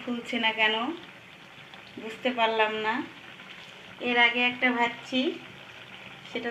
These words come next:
তো ভালোই হলো। আমি এর উপর থেকে একটু তেল দিয়ে দেব, পিঠাটা যাতে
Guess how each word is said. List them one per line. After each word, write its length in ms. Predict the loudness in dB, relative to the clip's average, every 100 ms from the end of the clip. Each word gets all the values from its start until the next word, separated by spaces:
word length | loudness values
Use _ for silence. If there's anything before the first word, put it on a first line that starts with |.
| -4
তো 40 | 0
ভালোই 300 | 2 4 4 4
হলো। 200 | 4 2 -2 -6 -12 -4
আমি 140 | 0 0
এর 60 | 0
উপর 140 | -2 -2
থেকে 160 | -2 -4
একটু 120 | -6 -6 -2
তেল 160 | 0 0
দিয়ে 140 | 0 0
দেব, 140 | 0 0 -2 -2 -12 -16 -6 -4 -2
পিঠাটা 320 | -2 0 2 2
যাতে 160 | 0